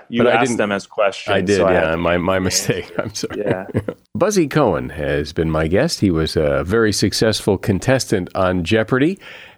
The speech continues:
Speaker 2: And he has a new audiobook out called Get Ready, A Champion's Guide to Preparing for the Moments That Matter.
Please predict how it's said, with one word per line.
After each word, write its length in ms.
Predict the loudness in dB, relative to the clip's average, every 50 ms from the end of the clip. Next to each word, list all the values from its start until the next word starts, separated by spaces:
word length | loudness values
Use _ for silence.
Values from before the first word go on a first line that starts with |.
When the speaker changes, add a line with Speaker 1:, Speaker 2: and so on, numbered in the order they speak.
| _ _ _
Speaker 2:
And 420 | 0 0 2 2 2 0 0 -2
he 420 | -2 0 2 2 2 2 0 -2
has 240 | -2 0 0 2 4
a 260 | 4 4 4 4 4
new 200 | 4 4 4 4
audiobook 600 | 4 2 2 4 4 4 4 4 2 0 0 2
out 240 | 2 2 2 0 -2
called 420 | -4 0 2 2 2 2 0 0 2
Get 200 | 2 2 2 2
Ready, 420 | 2 2 2 0 -2 -6 -8 -10 -4
A 100 | -2 -2
Champion's 640 | -2 0 0 2 2 2 2 2 2 2 2 0 0
Guide 440 | 2 2 4 4 4 4 2 0 0
to 200 | 0 2 2 2
Preparing 720 | 0 0 0 0 0 2 0 2 2 2 2 2 0 0
for 180 | -2 0 -2 0
the 80 | 2
Moments 440 | 2 2 2 2 4 2 0 0 0
That 160 | -2 -2 0
Matter. 440 | 2 0 2 2 0 -4 -8 -12 -12